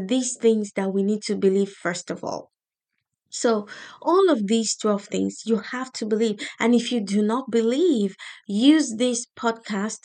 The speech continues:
as a way to build up your belief. Because until you believe, you cannot achieve. And as I've said many times on this podcast, our thoughts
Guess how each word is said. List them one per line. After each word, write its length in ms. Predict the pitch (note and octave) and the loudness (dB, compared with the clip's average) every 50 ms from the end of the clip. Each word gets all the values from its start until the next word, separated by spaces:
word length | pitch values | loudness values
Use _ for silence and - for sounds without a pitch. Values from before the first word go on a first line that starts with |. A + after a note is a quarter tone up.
| _ _ | _ _
as 300 | G#3 G3+ G#3 G#3 G3+ G3+ - | -6 -4 -4 -4 -4 -4 -4
a 120 | A#3 A3 | -2 0
way 280 | G#3 G#3 G#3+ A3+ A3+ A3 A3+ - | 0 2 2 2 2 2 -2 -4
to 120 | - G#3+ G3+ | -6 -4 -4
build 400 | F3 F#3+ G3 A3 A3+ G#3+ F#3+ G3+ | -4 -2 0 2 2 2 2 0
up 220 | G3 F#3+ F#3+ - | -2 -2 -4 -6
your 120 | - F#3+ F#3 | -6 -6 -4
belief. 460 | G3+ F#3+ F#3+ F#3 F#3 F#3 - - _ _ - - - - - - - | -4 -4 -4 -4 -4 -4 -8 -12 _ _ -20 -18 -18 -16 -18 -6 -2
Because 320 | A3+ A3 - A#3+ A3+ A3+ - | -2 0 2 2 0 0 0
until 400 | - G#3+ G#3 G3+ G#3 - G3+ G3 | -2 -2 -2 -2 0 0 0 0
you 160 | F#3+ F#3 F#3 F3 | 2 0 -2 0
believe, 540 | F3+ G3 F#3+ F#3 G3+ A#3 C#4 E4+ G4 F4+ F#4 - - - - _ - | 2 2 2 2 2 4 6 6 6 6 4 -2 -14 -20 -20 _ -4
you 200 | G3 G3+ G3+ G3+ | 0 0 0 0
cannot 520 | - - - G#3+ G3+ G3 F#3+ G3+ G#3 G#3 G3+ - - | -2 -4 -4 -2 -2 0 0 0 -2 -2 -4 -10 -16
achieve. 520 | G3 - - - - G3 F#3+ - - G3 - - - - - - - | -16 -10 -8 -6 -6 -4 -6 -6 -8 -10 -12 -18 -20 -20 -20 -12 -8
And 160 | - G3 G3 | -4 -2 -2
as 140 | F#3+ F#3 G3 | 0 0 -2
I've 140 | G3 F#3 - | -2 -2 -2
said 240 | - - D4+ C#4+ | -2 -2 -2 0
many 280 | C4 B3+ C4 C4 C4+ C4 | 0 -2 -2 0 -2 -2
times 460 | B3+ - - A#3+ A#3+ B3+ C4 B3+ - - - _ _ - | -4 -4 -4 -2 -2 -2 -2 -4 -8 -12 -20 _ _ -6
on 160 | - G3 F#3 | -4 -4 -2
this 200 | F#3 F#3+ F#3 F#3 | -2 -4 -6 -6
podcast, 640 | - - - C4+ C4+ C4+ - C#4+ C#4+ D#4+ E4 - - - - - - - - - - - | -10 -6 -4 -4 -4 -2 -2 -2 -2 -2 -2 -6 -10 -14 -20 -20 -20 -20 -20 -16 -10 -6
our 320 | G3+ F#3 F3+ F#3 G3 - _ _ - | -4 -4 -4 -4 -6 -8 _ _ -2
thoughts 440 | B3+ C4 E4 F4 F4 - - - | 0 2 2 0 -2 -4 -12 -20